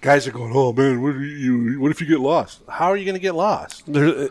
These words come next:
Speaker 2: it's
Speaker 1: You
Speaker 2: two
Speaker 1: know?
Speaker 2: miles, there's a road.
Speaker 1: Yeah. <laughs> You know, I mean, just walking, well, I, I'm sure if you walk in one direction long enough, you're gonna come out to something, you know?
Speaker 2: I mean, don't get me wrong. I've been lost up in, like,
Speaker 1: Oh,
Speaker 2: the Big
Speaker 1: yeah.
Speaker 2: Bear Swamp, and,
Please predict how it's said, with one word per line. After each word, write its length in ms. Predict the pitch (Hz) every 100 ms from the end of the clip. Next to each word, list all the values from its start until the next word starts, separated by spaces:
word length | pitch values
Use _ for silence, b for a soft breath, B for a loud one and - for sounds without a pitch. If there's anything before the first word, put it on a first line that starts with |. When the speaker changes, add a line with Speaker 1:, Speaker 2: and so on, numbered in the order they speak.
| -
Speaker 2:
it's 180 | - -
Speaker 1:
You 100 | 123
Speaker 2:
two 140 | 139
Speaker 1:
know? 60 | 170
Speaker 2:
miles, 340 | 160 170 160
there's 200 | 139 139
a 60 | 127
road. 460 | 127 147 143 104
Speaker 1:
Yeah. 320 | 156 214 190 -
<laughs> 60 | -
You 360 | - - 165
know, 200 | 180 151 175 156
I 40 |
mean, 440 | 160 160 151 135
just 200 | 135 170 151
walking, 460 | 170 185 180 135 B B B -
well, 220 | 143 151
I, 240 | - 147 175 -
I'm 80 | 156
sure 180 | - 226
if 120 | 208
you 80 | 165
walk 220 | 175 180
in 80 | 165
one 180 | 165 180
direction 440 | 165 185 175 165
long 240 | 151 170 139
enough, 240 | 127 135
you're 80 | 139
gonna 140 | 151 143
come 200 | 160 156
out 180 | 165
to 60 | -
something, 380 | - 95 87 92
you 140 | 98
know? 120 | 104 113
Speaker 2:
I 140 | 120
mean, 220 | 120 120 110 B B
don't 140 | - 151
get 80 | 156
me 60 |
wrong. 200 | 143 104
I've 140 | 104 127
been 200 | 131 113
lost 420 | 113 113 113 -
up 160 | 113 -
in, 120 | 104
like, 140 | 104 165
Speaker 1:
Oh, 100 | 147
Speaker 2:
the 60 | 120
Big 80 | -
Speaker 1:
yeah. 40 | -
Speaker 2:
Bear 180 | 107 101
Swamp, 540 | - 104 101 98 -
and, 160 | 95